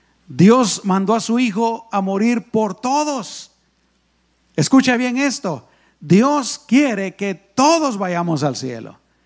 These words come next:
¿De quién es la decisión entonces? Es nuestra.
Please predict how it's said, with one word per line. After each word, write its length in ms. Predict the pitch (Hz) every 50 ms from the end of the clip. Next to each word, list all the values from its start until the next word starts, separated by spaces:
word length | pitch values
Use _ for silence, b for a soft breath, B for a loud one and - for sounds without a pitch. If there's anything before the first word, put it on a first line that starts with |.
| _ _ _ _ _ _ _ _ _ _ _ _ _ _ _ _ _ _ -
¿De 100 | 143 135
quién 220 | - 170 175 180 185
es 100 | 175 165
la 140 | 175 170
decisión 480 | 165 160 131 160 147 143 190 190 202 208
entonces? 720 | 196 180 165 226 254 254 208 - 143 117 - - - - _ _ _ _ _ _ _ _ _ _ _ -
Es 160 | 127 127 120
nuestra. 640 | 139 156 170 175 160 - - 165 127 117 101 -